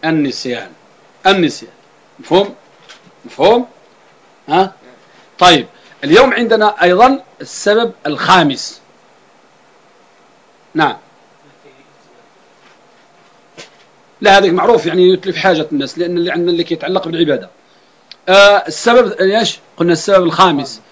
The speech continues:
شو هو السبب الخامس؟ الجهل بالحكم.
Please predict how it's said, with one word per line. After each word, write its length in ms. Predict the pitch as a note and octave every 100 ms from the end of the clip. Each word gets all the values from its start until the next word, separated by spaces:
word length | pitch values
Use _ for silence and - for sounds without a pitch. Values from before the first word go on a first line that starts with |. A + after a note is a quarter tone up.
| -
شو 160 | -
هو 80 | F#3
السبب 360 | G3 F#3+ G3 F3
الخامس؟ 460 | E3 E3+ F#3 - - _ _ _ _ _ _ E3
الجهل 680 | D3+ C3 C#3 C#3+ G#2+ C#3
بالحكم. 480 | C3+ A#2+ G#2 - -